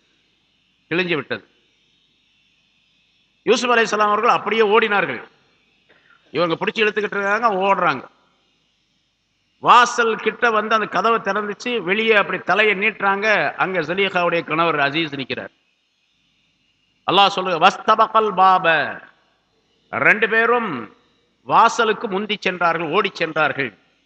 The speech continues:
அப்ப ஏழு வாசல்ல ஒரு வாசல் வழியா தான் ஓட வரத முய-, முயற்சி செய்தார். எல்லா வாசல் பக்கம் போகல, ஒரு வாசல்.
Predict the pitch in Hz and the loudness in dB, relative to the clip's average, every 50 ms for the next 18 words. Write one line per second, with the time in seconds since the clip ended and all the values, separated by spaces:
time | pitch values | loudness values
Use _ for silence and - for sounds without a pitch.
0 | _ _ _ _ _ _ _ _ _ _ _ _ _ _ _ _ _ _ _ _ | _ _ _ _ _ _ _ _ _ _ _ _ _ _ _ _ _ _ _ _
1 | _ _ _ _ _ - 113 135 131 135 170 208 226 233 233 220 214 220 220 - | _ _ _ _ _ -10 -6 -4 0 2 2 2 4 2 2 2 2 0 0 0
2 | 226 220 220 226 208 180 202 214 214 214 214 220 - 220 208 208 208 208 208 208 | -2 -2 -2 -2 -2 -2 -2 0 2 2 0 0 -2 -4 -2 -2 -2 -2 -2 -2
3 | 202 226 214 190 190 202 202 202 202 196 190 196 214 214 185 196 208 208 190 - | -2 -2 -2 0 -2 -2 -2 -2 -2 -4 -4 -4 -6 -4 -4 -4 -4 -6 -8 -6
4 | - 160 202 202 - - 175 - 185 175 160 143 123 - _ _ 131 160 190 196 | -4 -4 -4 -4 -6 -10 -8 -6 -4 -2 -2 -2 -2 -6 _ _ -4 -2 0 2
5 | 196 190 - 196 190 190 185 190 185 180 180 175 165 139 - - - 143 160 156 | 2 0 -2 -4 -6 -6 -8 -8 -6 -4 -4 -2 -2 -4 -6 -4 -4 -2 0 0
6 | 147 143 - - | 0 -2 -2 -4